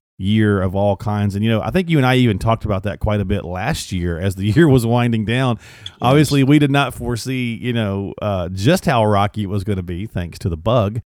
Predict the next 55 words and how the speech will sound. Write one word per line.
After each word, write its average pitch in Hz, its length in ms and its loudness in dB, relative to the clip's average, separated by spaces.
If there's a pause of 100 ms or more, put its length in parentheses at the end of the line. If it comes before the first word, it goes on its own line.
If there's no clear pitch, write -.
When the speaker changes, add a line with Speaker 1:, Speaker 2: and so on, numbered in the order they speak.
(120)
Speaker 1:
Uh, 95 320 -2
but 104 180 -2
we 104 160 -2
certainly, 98 760 -2
um, 90 460 -6 (220)
I 117 60 -6
think 117 220 -4
a 101 80 -8
lot 107 100 -2
of 120 60 -4
people 110 180 -2
just 98 160 -4
felt 113 160 -4
like 104 140 -4
twenty 104 240 -2
twenty 107 240 -2
in 95 100 -2
general, 104 340 0
election 123 520 -4
year 117 340 2
and, 98 340 -2
you 107 60 -8
know, 69 300 -10
just - 140 -4
Speaker 2:
Yep. - 40 -6
Speaker 1:
a 127 40 -6
lot 127 200 -2
of 123 100 -2
things, 110 360 -4
it 107 40 -8
was 101 140 -6
gonna 104 180 -4
be 92 340 -6 (200)
kind - 160 0
of 127 60 0
volatile. 143 560 -2
So 135 340 2 (360)
let's 160 160 0
talk 240 180 0
about 202 160 0
a 180 40 0
few 170 160 -2
financial 156 360 -2
strategies 131 480 -2
that 110 160 -8
don't 185 220 0
really 147 180 0
work, 110 540 -2
even 135 300 -4
though 127 600 0
they 135 200 -10 (100)
kinda 190 460 -2
keep, 170 340 -6 (360)
you 151 120 -4
know 120 260 -2